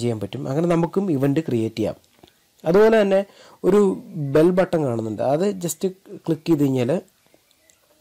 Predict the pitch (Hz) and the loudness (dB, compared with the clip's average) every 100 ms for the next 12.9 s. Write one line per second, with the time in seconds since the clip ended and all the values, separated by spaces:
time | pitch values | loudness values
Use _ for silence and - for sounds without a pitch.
0 | - 147 160 165 139 139 - 160 151 156 | -6 0 4 4 2 -2 -4 -6 -4 -4
1 | 131 117 113 101 - - _ _ - - | -4 -4 -6 -8 -12 -16 _ _ -20 -20
2 | - - - 165 170 160 156 151 156 143 | -20 -20 -6 0 2 4 2 2 2 0
3 | 135 131 127 131 131 139 139 135 131 139 | 0 0 0 2 2 2 0 0 -2 -4
4 | 117 131 123 131 127 123 123 139 127 143 | -4 -2 -2 -2 -2 -2 -2 -2 -2 -2
5 | 120 120 131 127 123 131 113 127 113 107 | 0 0 0 -2 -2 -4 -4 -4 -4 -6
6 | 117 113 120 120 110 101 98 95 107 123 | -6 -4 -2 -2 -2 -4 -6 -8 -10 -14
7 | _ - 123 147 160 160 156 143 143 160 | _ -8 0 4 4 4 2 0 0 -2
8 | - - - - - 131 156 170 170 147 | -8 -20 -20 -6 -2 0 2 0 -2 -4
9 | 127 143 139 139 117 - 110 131 - 135 | -2 0 -2 -2 -4 -6 -2 -4 -4 -6
10 | - 143 160 - - 127 147 131 127 127 | -2 -2 -2 -6 -10 -6 -2 -2 0 -2
11 | 135 120 143 175 - - 160 - 185 180 | -2 -2 -4 -6 -6 -4 -4 -2 -2 0
12 | - 147 127 113 110 101 98 90 | -2 -2 -2 -2 -4 -6 -6 -6